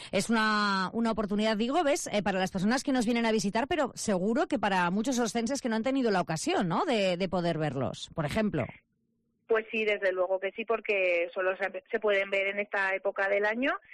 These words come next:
Speaker 2: entonces es una oportunidad
Speaker 1: Ujú.
Speaker 2: para verlos.
Speaker 1: Y, eh, normalmente, eh, ¿hace falta inscribirnos en las, eh, en las visitas guiadas que se organizan? ¿No hace falta? Explícame un poquito, Sonia.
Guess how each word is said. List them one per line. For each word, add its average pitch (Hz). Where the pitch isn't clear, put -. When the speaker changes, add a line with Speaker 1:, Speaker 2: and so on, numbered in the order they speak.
Speaker 2:
entonces 202
es 202
una 175
oportunidad 180
Speaker 1:
Ujú. 156
Speaker 2:
para 175
verlos. 156
Speaker 1:
Y, 240
eh, 208
normalmente, 240
eh, 208
¿hace 185
falta 233
inscribirnos 294
en 226
las, 220
eh, 190
en 180
las 185
visitas 202
guiadas 196
que 196
se 180
organizan? 269
¿No 247
hace 202
falta? 269
Explícame 226
un 220
poquito, 165
Sonia. 147